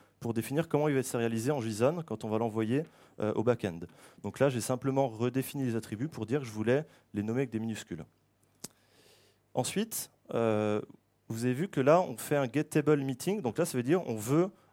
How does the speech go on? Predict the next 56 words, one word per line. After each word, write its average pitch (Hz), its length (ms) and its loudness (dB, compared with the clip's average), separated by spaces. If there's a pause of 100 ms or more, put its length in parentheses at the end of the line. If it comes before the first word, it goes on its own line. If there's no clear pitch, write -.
insérer 147 680 2
un 117 160 -2
élément 127 400 2
dans 117 140 2
la 110 100 4
table 117 220 0
meeting. 131 460 -4 (340)
Et - 60 -2
en 110 100 2
fait, - 420 0 (220)
le, 104 220 -6
par - 280 0
convention, 170 560 2
c'est - 140 -2
un, 104 200 2
c'est 104 400 -2
un 107 120 2
S 104 100 -2
D 113 120 0
K 139 140 2
qui - 100 -16
fonctionne 107 440 -8
plutôt 143 220 -6
par 135 180 -2
convention, 110 460 -4 (280)
il 123 120 -2
va 123 100 8
aller 117 160 6
chercher 160 400 2
le 139 140 4
nom 135 140 0
du 123 140 -4
type - 300 -2 (300)
meeting, 156 480 -2
il 110 120 0
en 110 60 4
fait 135 140 -4
une 135 60 -6
chaîne 139 160 -2
de 120 100 0
caractères 110 520 0
et 131 80 -2
il 104 80 -4
cherche - 240 -4
la 107 100 -2
table 143 400 2 (260)
qui - 100 -14
porte 131 240 -2
ce - 100 -8
nom-là. 107 320 -2 (260)
Si - 180 -10
je 98 100 -8
fais 113 100 4
rien 117 220 0
de 117 40 -8
plus, - 440 -4